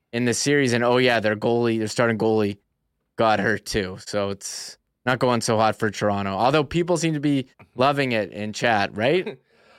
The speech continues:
Speaker 2: Well, uh, listen, I mean, there will be some people that are Leaf fans, closet Leaf fans, not so closeted Leaf fans.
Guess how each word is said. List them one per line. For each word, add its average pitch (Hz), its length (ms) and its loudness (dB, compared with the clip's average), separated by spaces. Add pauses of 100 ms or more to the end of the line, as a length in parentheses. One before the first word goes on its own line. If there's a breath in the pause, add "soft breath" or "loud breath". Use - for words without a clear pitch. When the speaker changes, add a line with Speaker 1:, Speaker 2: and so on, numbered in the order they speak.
(120)
Speaker 2:
Well, 208 300 0 (300 soft breath)
uh, 208 100 -2 (240)
listen, 185 240 -6
I 135 80 0
mean, 151 220 -4
there 151 180 2
will 143 220 0
be 156 180 -2
some 156 260 -2
people 156 420 -6
that 135 140 -2
are 127 220 2
Leaf 131 260 -8
fans, 131 440 -6
closet 123 480 -6
Leaf 127 180 -8
fans, 127 540 -8
not 120 560 -4 (100)
so 147 220 -4
closeted 135 580 -2
Leaf 123 240 -8
fans. 113 460 -8